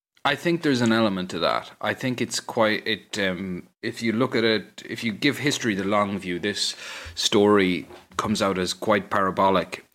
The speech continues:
in terms of everything that was to go down with the British Empire. And you could, like, this essentially, I mean, this is a story about bad, boorish leadership and the consequences therein.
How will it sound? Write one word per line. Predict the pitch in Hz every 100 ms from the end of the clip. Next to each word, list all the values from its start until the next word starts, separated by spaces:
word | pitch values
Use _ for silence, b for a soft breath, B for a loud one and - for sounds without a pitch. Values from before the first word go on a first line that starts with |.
| _
in | 98
terms | 92 107 101 90
of | 87
everything | 95 92 98 92
that | 92
was | 107 98 95
to | -
go | 98 92
down | 90 90 90 90
with | 95
the | 87
British | 90 90 85 98
Empire. | 92 92 85 82 -
And | 104
you | 98
could, | 120 -
like, | 107 98 - B B B
this | 170 170 -
essentially, | - - 120 - 107 98
I |
mean, | 101 98 - 117
this | 143 123
is | 107
a | 104
story | - 117 104 92 87 - -
about | 90 92 87 87 - -
bad, | 104 101 101 98 92 95 - _ _
boorish | 104 104 98 90 90 - 90
leadership | 92 101 92 87 - 80 - -
and | 87 85
the |
consequences | - 92 92 85 - 87 85 85 80
therein. | 87 82 92 82 -